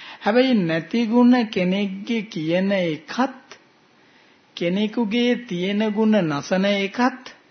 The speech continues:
ලොකුම අසත්පුරුෂකමක්.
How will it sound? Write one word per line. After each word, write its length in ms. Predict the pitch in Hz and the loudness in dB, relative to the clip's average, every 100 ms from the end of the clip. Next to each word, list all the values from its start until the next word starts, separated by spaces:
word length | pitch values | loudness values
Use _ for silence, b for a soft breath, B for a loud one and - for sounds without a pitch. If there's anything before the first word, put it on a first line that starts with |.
| _ _ _ _ _ _ _ _ _ _ _ _ _ - | _ _ _ _ _ _ _ _ _ _ _ _ _ -12
ලොකුම 600 | 156 147 147 - 175 180 | -6 -4 -4 -4 -4 0
අසත්පුරුෂකමක්. 960 | 220 185 170 - 170 165 - 180 117 | 0 -2 -6 -6 -8 -6 -6 -8 -10